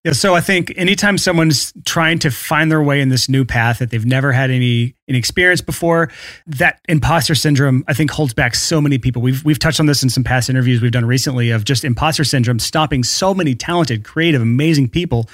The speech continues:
from doing something that could potentially change the world or change someone's life or help someone or provide value to someone just because they didn't have that initial boost of confidence that you got on what I call your self-discovery trip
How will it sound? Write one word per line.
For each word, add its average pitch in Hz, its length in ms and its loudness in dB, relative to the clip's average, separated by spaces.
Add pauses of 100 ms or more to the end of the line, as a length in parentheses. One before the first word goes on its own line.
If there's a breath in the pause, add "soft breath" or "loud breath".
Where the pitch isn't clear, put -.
(460 loud breath)
from 165 160 2
doing 254 260 6
something 165 320 2
that 180 120 0
could 160 120 -2
potentially 226 300 0
change 196 240 2
the 160 80 2
world 180 340 2
or 131 80 0
change 190 320 0
someone's 156 260 -2
life 170 380 0
or 123 60 0
help 226 240 0
someone 143 320 0
or - 20 -2
provide 135 400 0
value 165 320 2
to 143 80 0
someone 117 400 -2 (400 soft breath)
just 190 180 0
because 190 180 0
they 165 80 2
didn't 165 160 2
have 139 240 0
that 151 220 2
initial 156 280 2
boost 135 200 2
of 135 80 -2
confidence 139 360 0
that 123 120 -4
you 170 80 0
got 139 220 2
on 127 180 0
what 139 100 2
I 147 80 2
call 151 260 2
your 127 200 2
self-discovery 131 720 0
trip 123 280 0